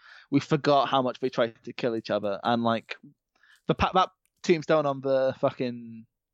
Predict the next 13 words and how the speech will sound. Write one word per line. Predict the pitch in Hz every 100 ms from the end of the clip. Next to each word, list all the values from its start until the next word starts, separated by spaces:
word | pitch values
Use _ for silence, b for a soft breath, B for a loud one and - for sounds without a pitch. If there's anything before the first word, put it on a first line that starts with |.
| 143
apron, | 135 117 120 113 123
you |
can't. | - 147 131 123 - _ - 147
That, | 139
like, | 139 139
nothing | 147 151 - 147 127 120 -
with | 131
the | 127
exception | - 147 - 131
of | 113
that | 143 127 -
botch | 135 117 98 - - - _ -
has | 131 113